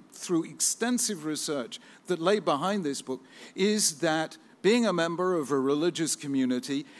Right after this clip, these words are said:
is the single strongest indicator of willingness to give to others, of, uh, involvement in charitable giving, whether to secular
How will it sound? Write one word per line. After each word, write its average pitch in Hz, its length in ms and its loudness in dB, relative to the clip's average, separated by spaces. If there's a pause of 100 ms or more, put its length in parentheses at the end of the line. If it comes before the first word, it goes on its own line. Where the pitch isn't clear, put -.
is - 200 0
the 170 120 0
single 233 480 4
strongest 196 600 0
indicator 175 800 0 (760)
of 151 280 2
willingness 185 480 2
to 143 100 -10
give 131 220 -2
to 139 160 -2
others, 180 640 0 (580)
of, 127 800 0
uh, 120 320 0
involvement 139 640 0
in 127 120 -2
charitable 180 600 2
giving, 160 320 -2
whether 131 260 0
to 131 160 -10
secular 147 540 -2